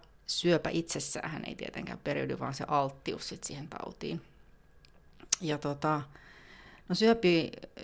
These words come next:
syöpiä on itse asiassa hyvin monenlaisia tähän, tähän niinku kategoriaan kuuluu. Et on ihan tämmöisiä varsinaisia syöpäsyndroomia, joissa sit se altistuminen on niinku sieltä geneettiseltä taustalta niin suuri, et, et, et se elinaikainen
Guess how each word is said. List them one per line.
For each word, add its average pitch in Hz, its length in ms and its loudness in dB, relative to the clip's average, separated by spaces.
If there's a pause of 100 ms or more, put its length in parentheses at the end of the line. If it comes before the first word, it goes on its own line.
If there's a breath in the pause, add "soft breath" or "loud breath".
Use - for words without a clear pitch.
syöpiä 185 520 2
on 175 160 2
itse 180 160 -2
asiassa 165 120 -2
hyvin 175 160 4
monenlaisia 175 640 4
tähän, 139 460 -2
tähän 147 260 -2
niinku 147 140 -8
kategoriaan 143 680 -2
kuuluu. 139 280 0
Et 139 100 -2
on 170 140 2
ihan 185 140 6
tämmöisiä 147 360 -2
varsinaisia 143 640 -2
syöpäsyndroomia, 151 1080 0 (840 loud breath)
joissa 160 240 -4
sit 151 200 -4
se 147 140 0
altistuminen 143 680 0
on 123 140 -4
niinku 131 400 -6
sieltä - 260 -8
geneettiseltä 135 540 -6
taustalta - 460 -6
niin 143 160 -6
suuri, 135 360 -4
et, - 180 -10 (100)
et, - 120 -10 (240)
et - 80 -12
se 131 160 -4
elinaikainen 139 680 -2